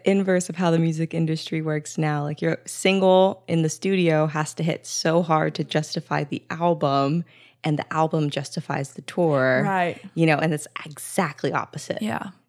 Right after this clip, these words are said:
Speaker 2: Well, because they weren't, they didn't have a way to, like, release a music video and put themselves in front of people. So they just had to, like, go out there and do it
Speaker 1: <laughs> Yeah.
Speaker 2: until people were like, "Oh, yeah, these girls exist."
Speaker 1: Yeah, the,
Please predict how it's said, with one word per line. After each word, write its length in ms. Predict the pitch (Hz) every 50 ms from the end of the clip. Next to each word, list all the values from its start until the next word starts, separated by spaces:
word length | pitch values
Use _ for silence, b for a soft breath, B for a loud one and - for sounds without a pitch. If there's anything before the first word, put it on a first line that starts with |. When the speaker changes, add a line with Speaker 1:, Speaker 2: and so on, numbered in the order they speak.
| _ b b b b b b b b
Speaker 2:
Well, 80 | 247 233
because 280 | 254 - 277 262 240
they 140 | 240 233 233
weren't, 380 | 214 220 226 240 240 - - 214
they 100 | 226 220
didn't 200 | 247 262 262 247
have 160 | 247 240 233
a 60 | 220
way 160 | 196 196 196
to, 80 | 208 226
like, 140 | 208 196 190
release 340 | 190 180 180 190 202 -
a 40 | 208
music 360 | 196 185 180 185 202 240 214
video 260 | 185 185 190 202 190 185
and 80 | 185 -
put 160 | - - -
themselves 340 | 202 190 - 196 190 190 185
in 80 | 185
front 220 | 180 - 190 185 190
of 100 | 190 -
people. 340 | - - - - - 208
So 240 | 202 - - 196 190
they 140 | 190 190 190
just 140 | 190 190 -
had 180 | - 202 196
to, 60 | 190 196
like, 200 | 202 190 175 -
go 240 | - 196 208 208
out 280 | - - 104 107 - -
there 160 | 104 101 101
and 200 | 101 101 - 175 -
do 220 | 196 220 233 247
it 300 | 240 196 226 247 294 226
Speaker 1:
<laughs> 0 |
Yeah. 100 | 214 175
Speaker 2:
until 220 | 262 339 247 302 302
people 260 | 240 277 254 - 247
were 80 | 240 220
like, 160 | 220 220 214 -
"Oh, 160 | 339 370 381
yeah, 140 | 370 359 349
these 140 | 320 311 302
girls 240 | - - 285 285 269
exist." 480 | - 254 247 262 269 254 - 226 214
Speaker 1:
Yeah, 140 | 190 190 185
the, 220 | 170 175 185 -